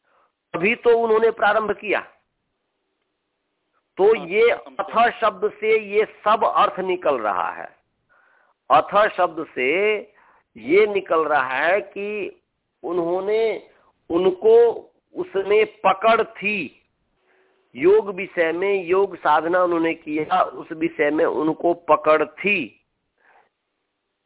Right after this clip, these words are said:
Speaker 1: इसीलिए उन्होंने उस बात को स्वीकार भी किया, उसको लिखने का स्वीकार भी किया। जब व्यक्ति स्वीकार कब करता है?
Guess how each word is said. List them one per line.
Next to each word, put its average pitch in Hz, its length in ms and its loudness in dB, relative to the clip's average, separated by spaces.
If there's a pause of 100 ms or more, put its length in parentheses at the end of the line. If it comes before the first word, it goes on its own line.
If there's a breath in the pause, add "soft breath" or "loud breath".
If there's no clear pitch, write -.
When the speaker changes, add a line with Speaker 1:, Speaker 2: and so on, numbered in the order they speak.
(300)
Speaker 1:
इसीलिए 226 1000 0 (120)
उन्होंने 202 580 0
उस 196 280 -10
बात 175 360 -2
को 190 100 -6
स्वीकार 220 460 0
भी 185 140 -4
किया, 175 280 -10 (880)
उसको 175 280 -4
लिखने 175 420 0
का 170 300 4
स्वीकार 220 480 -2
भी 202 140 -2
किया। 165 300 -16 (1000 soft breath)
जब 180 320 2
व्यक्ति 190 540 -2
स्वीकार 220 500 0
कब 240 260 0
करता 131 360 -2
है? 90 320 -8